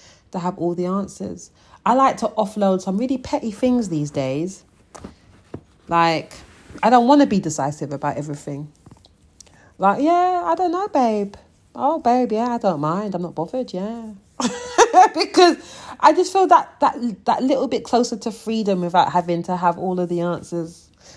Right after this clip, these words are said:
I can drop the ball a little bit. Allow yourself to drop the ball a little bit and see what happens, you know?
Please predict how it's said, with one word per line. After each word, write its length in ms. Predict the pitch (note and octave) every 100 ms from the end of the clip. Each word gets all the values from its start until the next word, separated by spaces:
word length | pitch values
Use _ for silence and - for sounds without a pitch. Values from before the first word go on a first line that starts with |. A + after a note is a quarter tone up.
| -
I 80 | F#3+
can 180 | G3 G#3+
drop 180 | A#3 G3+
the 100 | G3
ball 220 | A3+ A3+
a 20 |
little 260 | G#3+ G3+ F3
bit. 380 | F3 - - _ _ _ _ _ _ _ _ _ _ _ _ _ - - - _ -
Allow 280 | F3+ G3+ A3
yourself 440 | G#3+ G3+ G3+ G3
to 80 | F#3+
drop 220 | G3 -
the 80 | F3
ball 300 | F#3 F#3 F3
a 40 |
little 240 | F3 E3+ D#3
bit 180 | D#3 C#3
and 80 | D#3
see 140 | A3
what 160 | G#3 E3+
happens, 640 | F3 E3+ D3+ E3+ - - _ _ _ -
you 120 | F3
know? 300 | F3 A3